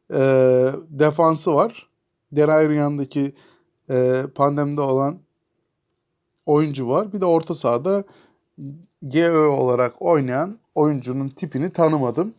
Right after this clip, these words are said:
Diğerlerini az çok tahmin ettim. Ha bir de sol beki var, pardon. Yani sol beki Robertson'a benziyor ama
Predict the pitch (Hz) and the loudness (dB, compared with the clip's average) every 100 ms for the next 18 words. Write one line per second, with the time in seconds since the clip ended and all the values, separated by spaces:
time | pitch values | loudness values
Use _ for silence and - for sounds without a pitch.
0 | _ 247 175 135 131 135 202 240 202 143 | _ 0 2 4 2 0 -2 2 2 2
1 | 196 226 - 185 165 135 - 254 233 - | -2 -2 0 0 0 -4 -4 -8 -8 -16
2 | _ - 160 196 190 185 165 131 - 131 | _ -4 0 0 2 0 0 -2 0 0
3 | 131 135 120 160 208 - _ _ _ _ | 0 -2 -2 -4 -6 -12 _ _ _ _
4 | _ _ 131 131 120 - 208 185 160 247 | _ _ -2 -2 -2 2 2 2 -2 0
5 | 220 208 185 - 214 196 156 135 127 208 | 2 2 0 -2 -2 0 0 -2 -2 -2
6 | 185 226 | 0 0